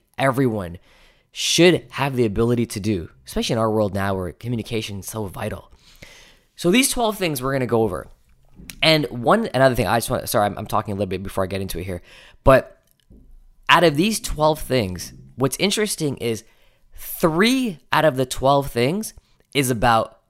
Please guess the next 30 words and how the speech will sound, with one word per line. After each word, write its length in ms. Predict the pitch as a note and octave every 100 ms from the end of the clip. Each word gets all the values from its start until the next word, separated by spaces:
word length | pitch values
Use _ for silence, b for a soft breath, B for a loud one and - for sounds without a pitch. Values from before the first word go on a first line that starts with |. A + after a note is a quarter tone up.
| -
what 340 | G2+ C3 -
you 100 | F3
say, 480 | - F3 F#3+ B3+ A#3 _ _ _ _ -
and 260 | C#3+ D3 C#3
nine 340 | C#3 C#3+ G3 F#3
out 180 | D#3 D#3+
of 120 | D3
the 60 | C3+
twelve 320 | - C3+ C#3
things 360 | A#2+ D3 F#3 -
is 140 | B2+
about 280 | G#2+ A#2 -
how 340 | - - B2
you 160 | B2+ A#2+
say 300 | - G#2 F2
it. 160 | B1 _ _ b b b b b b -
And 200 | D#3+ D#3+
I 120 | C3+
think 180 | E3+ C#4+
that's 160 | C#4+ C#4
an 80 | F#3+
interesting 480 | E3+ F3 D#3+ C#3
point, 380 | A#2+ - C#3+ F2 b b b b _
because 380 | C#3 C3 C#3+ - -
even 420 | A#3+ C#4+ D#4 - -
if 260 | E3+ -
you're 160 | A#2 D#3
talking 460 | E3 D#3 C#3+ C#3
complete 520 | B2+ A#2+ - - D#3 A#2
garbage, 640 | A2+ G#2+ C2+ G1+ -